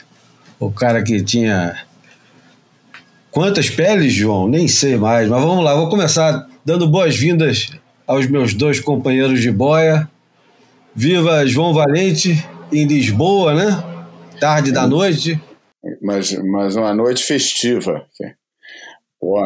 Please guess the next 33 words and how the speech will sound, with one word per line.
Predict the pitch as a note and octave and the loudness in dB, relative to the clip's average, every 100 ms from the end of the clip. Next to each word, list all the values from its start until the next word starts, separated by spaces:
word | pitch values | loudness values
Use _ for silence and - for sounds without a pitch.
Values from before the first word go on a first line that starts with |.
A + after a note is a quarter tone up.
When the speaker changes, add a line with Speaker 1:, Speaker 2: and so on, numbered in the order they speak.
| F2 | -4
Speaker 2:
muita | D#2+ G2+ B2 B2+ | -4 -4 -2 -2
gritaria | B2 C3 A#2+ A2 A2 | -2 0 0 0 0
aqui | G#2+ | -2
pelas | A#2 A2+ A2 F#2+ | -4 0 0 0
ruas, | - A2 G#2 F2+ - | -2 -2 -2 -2 -4
cara. | E2 - - - - | -6 -8 -14 -20 -10
Seis, | - C3+ D3+ C#3+ - | -4 0 0 0 0
seis | E3 D#3+ | 0 0
gritarias, | C#3 D3 D3+ A2 B2+ B2 - | 0 0 0 0 0 0 -2
pelo | A#2+ A2 G2 | -2 0 0
menos, | G2+ G#2+ F#2+ - | 0 -2 -2 -6
cara. | - F2 - - - - _ _ | -8 -12 -12 -20 -20 -20 _ _
<laughs> | - - - F2+ F2 | -12 -8 -6 -6 -4
Foi | G2+ | -2
um | G#2 | -2
jogaço. | A2+ G#2 G#2 F2+ - - - F3+ - - - - - - | -2 0 0 0 -4 -6 -6 -6 -8 -18 -20 -18 -16 -6
Foi | F#2+ | -4
um | G2 | -2
jogaço. | G#2 G2 F2 D#2+ - - _ _ _ _ - | 0 0 0 -2 -6 -10 _ _ _ _ -8
É, | F#2 F#2+ E2+ - - - | -2 -2 -2 -8 -14 -4
tinha | A2 | -2
churrasco | F#2 G2+ F2 A2 A2 - G2 | -2 -2 -2 0 0 -2 -4
em | - | -2
tudo | A#2+ F#2+ | -4 -2
que | A2+ | -2
era | G2+ | -2
lugar, | F2 D2+ A2 A#2 A2 G2+ - | -2 -2 0 2 0 0 -2
combinação | G2 G#2+ F2+ F2 - G#2 G2+ | -2 -2 -2 -2 -2 0 -2
e | F2 | -2
tal. | G#2 A#2 A2 G#2+ - - - _ - | 0 2 0 -4 -16 -20 -20 _ -8
Mas | E2+ F2+ F2 - | -4 -2 -2 -2
eu, | F#2+ F#2 | 0 0
eu | D#2+ E2+ F2 E2 | 0 0 -2 -4